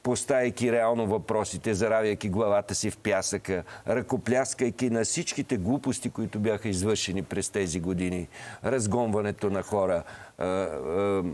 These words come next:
обезличаване на Б С П като политика, чрез участието в десни коалиции,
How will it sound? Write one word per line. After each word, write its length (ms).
обезличаване 840
на 100
Б 180
С 120
П 160
като 240
политика, 760
чрез 320
участието 600
в 140
десни 360
коалиции, 800